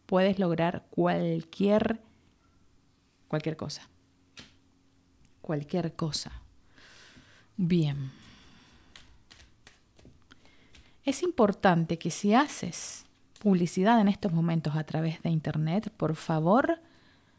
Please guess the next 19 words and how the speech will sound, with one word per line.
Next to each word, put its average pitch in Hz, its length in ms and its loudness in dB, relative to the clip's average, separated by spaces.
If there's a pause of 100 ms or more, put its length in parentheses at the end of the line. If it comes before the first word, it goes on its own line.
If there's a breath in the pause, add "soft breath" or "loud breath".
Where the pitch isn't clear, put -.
(480 soft breath)
la 214 200 6
renueves. 240 840 4 (480)
Sí, - 260 -2
renuévala, 202 640 6 (320)
porque 196 360 0
cada 202 320 4 (280)
tanto 285 460 6
va 208 140 4
quedando 202 340 6
un 208 60 4
poquito 190 360 0
obsoleto 190 560 2
la 160 120 0
forma 175 320 0
en 175 80 0
que - 180 -6
como 165 200 2
yo 165 300 0
me, 180 360 0